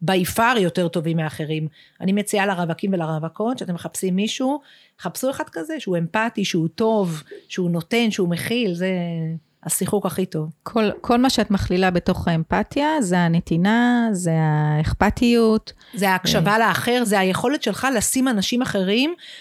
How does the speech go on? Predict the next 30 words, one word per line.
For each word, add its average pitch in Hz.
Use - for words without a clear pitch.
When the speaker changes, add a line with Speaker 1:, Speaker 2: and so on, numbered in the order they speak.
Speaker 1:
לפני 240
הצרכים 247
שלך. 254
נכון 320
שאני 269
מאוד 240
ממהרת, 196
אבל 202
את 196
רוצה 214
להיכנס, 277
אני 339
אתן 415
לך 403
להיכנס, 320
כנראה 254
גם 269
את 269
ממהרת, 214
אנחנו 269
לא 294
בתחרות. 175
אני, 165
Speaker 2:
כן. 185
Speaker 1:
אני 202
רוצה 214
שיהיה 302
לך 180
טוב. 165
אנשים 214